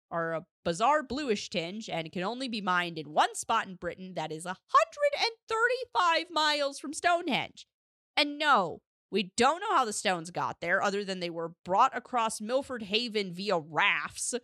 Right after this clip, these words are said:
Other stones were found underwater, giving credence to this.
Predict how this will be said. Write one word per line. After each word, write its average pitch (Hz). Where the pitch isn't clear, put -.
Other 233
stones 214
were 175
found 175
underwater, 139
giving 156
credence 139
to 156
this. 131